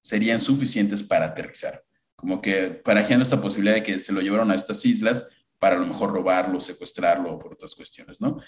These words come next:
Sería teóricamente posible, pero extremadamente difícil. Las ruedas se hundirían en la arena y varias secciones de la aeronave quedarían destruidas. Si yo aterrizara en la playa,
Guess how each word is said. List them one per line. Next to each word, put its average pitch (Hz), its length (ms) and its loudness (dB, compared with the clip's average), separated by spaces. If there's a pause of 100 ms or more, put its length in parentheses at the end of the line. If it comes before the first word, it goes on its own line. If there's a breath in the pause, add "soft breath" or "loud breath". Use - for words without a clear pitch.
(120)
Sería 143 420 6
teóricamente 143 680 6
posible, 151 580 2
pero 180 280 -2
extremadamente 107 760 2
difícil. 127 460 0 (300)
Las 90 160 0
ruedas 123 260 4
se 165 80 0
hundirían 107 400 4
en 90 100 4
la 90 60 2
arena 120 320 4
y 104 140 -2
varias 143 320 4
secciones 104 460 0
de 123 140 0
la 175 80 2
aeronave 92 420 0
quedarían 82 380 -8
destruidas. - 580 -12 (200 soft breath)
Si - 200 -6
yo 104 140 4
aterrizara 98 540 2
en 95 80 2
la 85 120 -2
playa, 110 520 2